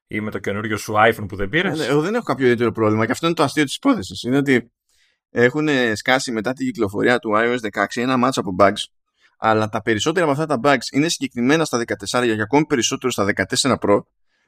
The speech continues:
Speaker 2: το οποίο δεν είναι τυχαίο, διότι δεν υπήρχαν συσκευές για να κάνει κάποιος testing, άρα υπήρχε, μπορούσαν μόνο εσωτερικά να κάνουν testing.
Speaker 1: Ναι.
Speaker 2: Ενώ σε όλες τις άλλες συσκευές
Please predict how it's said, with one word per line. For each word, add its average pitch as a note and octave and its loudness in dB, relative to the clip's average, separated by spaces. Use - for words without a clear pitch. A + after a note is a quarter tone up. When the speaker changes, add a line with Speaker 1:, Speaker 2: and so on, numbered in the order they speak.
Speaker 2:
το C3+ -6
οποίο E3 -4
δεν F#3+ -2
είναι A3+ -6
τυχαίο, B2 4
διότι C#3 -6
δεν B3 -6
υπήρχαν F3 0
συσκευές A#2+ 0
για A#2 0
να A2 2
κάνει A2 -2
κάποιος G2+ -6
testing, A#2 2
άρα D#3+ 4
υπήρχε, - -6
μπορούσαν G3+ 0
μόνο A#3+ -4
εσωτερικά A#3+ -2
να C#3 4
κάνουν A2 0
testing. F#2 -2
Speaker 1:
Ναι. - -14
Speaker 2:
Ενώ C3 0
σε D#3 -2
όλες D3+ 0
τις D#3 4
άλλες C#3+ 0
συσκευές C3 0